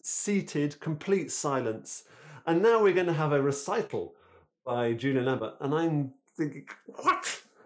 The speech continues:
I haven't planned a recital. <laughs> What are you gonna play to us, sir?"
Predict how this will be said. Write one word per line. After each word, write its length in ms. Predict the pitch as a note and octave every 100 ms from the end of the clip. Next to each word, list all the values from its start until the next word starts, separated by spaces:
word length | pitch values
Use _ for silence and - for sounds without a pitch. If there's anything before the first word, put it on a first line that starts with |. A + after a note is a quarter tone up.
| C3+
I 160 | F3+ G3
haven't 320 | G3+ C#4 F#3
planned 420 | - C#3+ D#3+ D4+
a 80 | D#3
recital. 800 | - E4+ - - E4+ - G#4 - - - - -
<laughs> 580 | E3 C3+ - - - -
What 220 | F3+ G#3+
are 40 |
you 40 | A3
gonna 220 | A3+ A3+
play 260 | G#3+ A#3+
to 160 | E4+ D3+
us, 140 | G#2+
sir?" 240 | - G2+